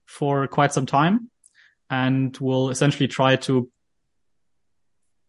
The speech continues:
find the best middle ground. So it's approachable enough for beginners, but still interesting for more experienced players.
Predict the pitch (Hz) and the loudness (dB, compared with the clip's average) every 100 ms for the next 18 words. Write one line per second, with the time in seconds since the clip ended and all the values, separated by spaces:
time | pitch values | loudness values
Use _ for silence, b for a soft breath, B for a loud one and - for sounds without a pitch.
0 | _ _ _ 147 143 123 143 - 143 127 | _ _ _ 4 4 4 2 2 2 2
1 | 127 120 120 117 110 - - 123 117 113 | 2 2 2 0 -4 -8 -6 -4 -4 -6
2 | - 139 - - 175 190 165 147 139 135 | -6 -6 -6 2 4 4 2 0 2 0
3 | - 127 123 151 151 143 127 - 131 - | -2 -6 0 4 4 4 0 -4 -6 -2
4 | 131 143 - 131 - 127 - 127 123 117 | -2 -2 -2 -4 -2 -4 -2 -4 -4 -6
5 | - 135 123 - 131 131 143 143 | -2 -2 -2 -2 0 4 4 0